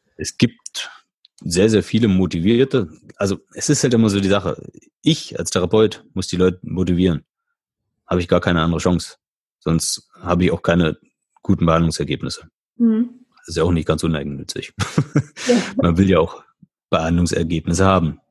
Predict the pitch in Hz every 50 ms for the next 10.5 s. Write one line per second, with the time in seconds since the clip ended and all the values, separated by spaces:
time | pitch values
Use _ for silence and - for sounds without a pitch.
0 | - - 78 78 78 78 - _ _ _ _ _ _ - _ - - 82 78 76
1 | 73 71 71 65 - - - _ _ _ _ _ _ _ - - 82 80 78 80
2 | - 85 78 - - 80 78 - - _ - - - - - - - - - -
3 | - - - _ - 85 85 85 82 80 80 87 82 82 80 80 71 - - _
4 | _ _ - _ _ _ _ _ _ _ _ _ _ _ _ _ _ _ _ _
5 | _ _ _ _ _ _ - - 82 78 85 92 107 - 104 80 - - 87 80
6 | - 87 78 85 82 - - 90 85 82 82 82 82 82 82 76 107 120 123 -
7 | - - - 73 71 69 - - 65 - - - - 73 71 69 - - - -
8 | 76 - - - - - 80 82 - - - - - - - - 78 - - 87
9 | 95 92 - - - 78 - 82 - - - - - - - - - - - -
10 | - - - 92 104 117 135 143 135 139